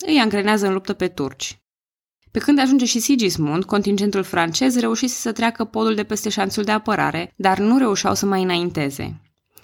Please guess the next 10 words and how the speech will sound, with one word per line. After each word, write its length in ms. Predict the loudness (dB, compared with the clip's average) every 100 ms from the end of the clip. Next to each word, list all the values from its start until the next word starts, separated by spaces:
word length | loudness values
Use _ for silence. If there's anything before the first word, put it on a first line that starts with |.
| -10
Cu 100 | 0
ajutorul 420 | 2 4 2 2
restului 380 | 2 0 0 -2
de 100 | -2
cruciați, 580 | -4 -6 0 0 2 2
ei 60 | 2
ajung 240 | 2 2
până 160 | 2 2
la 160 | 2
ziduri, 440 | 0 -2 -2 -4